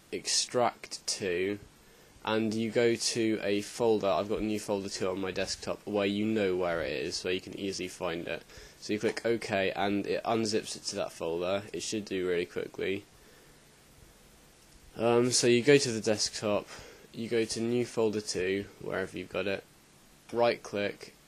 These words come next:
cut, and then you go to Start,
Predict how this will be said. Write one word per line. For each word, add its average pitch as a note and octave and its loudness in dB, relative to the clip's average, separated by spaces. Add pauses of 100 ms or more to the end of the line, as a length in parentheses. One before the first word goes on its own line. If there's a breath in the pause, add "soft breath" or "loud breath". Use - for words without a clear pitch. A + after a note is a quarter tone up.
(600)
cut, - -4 (1600)
and A2 4
then G#2+ 6
you G#2+ 4
go A2 6
to G#2 2
Start, - 0